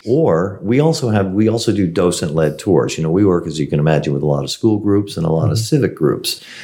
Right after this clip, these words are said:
Speaker 1: One of the things that I'm working with now is our team of docents on how to best integrate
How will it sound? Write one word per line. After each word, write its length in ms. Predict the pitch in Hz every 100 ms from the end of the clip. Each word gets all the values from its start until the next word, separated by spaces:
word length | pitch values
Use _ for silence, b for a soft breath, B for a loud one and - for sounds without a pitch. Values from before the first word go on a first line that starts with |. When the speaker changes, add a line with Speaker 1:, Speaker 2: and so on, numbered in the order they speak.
| B B
Speaker 1:
One 160 | 85 85
of 60 |
the 60 | 82
things 260 | 90 82 85
that 120 | 78
I'm 200 | 76 80
working 300 | 80 78 78
with 220 | 73 73
now 260 | 82 87 76
is 140 | 71
our 100 | 71
team 260 | - 90 80
of 120 | 73
docents 500 | 90 107 - 73 78
on 120 | 82
how 160 | 92 90
to 80 | 82
best 340 | 85 82 -
integrate 560 | 101 107 82 80 69